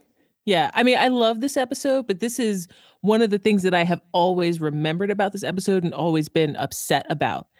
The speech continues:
Because for, for Rio to say that, 'cause first of all, he's never acted ever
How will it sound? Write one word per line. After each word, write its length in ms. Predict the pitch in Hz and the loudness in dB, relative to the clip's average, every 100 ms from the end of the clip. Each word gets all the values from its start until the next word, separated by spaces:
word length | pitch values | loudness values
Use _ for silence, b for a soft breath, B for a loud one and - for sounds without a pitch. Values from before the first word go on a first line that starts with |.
| b b b - | b b b -4
Because 800 | 214 208 190 175 165 156 160 - _ _ _ _ _ _ - | -2 4 4 6 4 2 -2 -10 _ _ _ _ _ _ -2
for, 200 | 240 240 - _ _ _ _ | 0 0 -6 _ _ _ _
for 160 | 247 233 | -4 0
Rio 320 | 294 330 302 | 2 4 2
to 80 | 240 | 0
say 240 | - 202 | 2 2
that, 200 | 165 110 - | 2 0 -2
'cause 140 | 214 | -2
first 200 | 330 320 | -2 0
of 80 | 247 | 0
all, 300 | 196 170 170 _ | 2 2 -2 _
he's 280 | 302 302 240 | 2 2 4
never 640 | 247 254 262 254 240 233 _ _ _ - | 2 4 2 2 2 -2 _ _ _ -2
acted 440 | 208 - 185 165 - | -2 -2 -2 -2 -2
ever 480 | 175 147 127 123 | -2 -2 -4 -6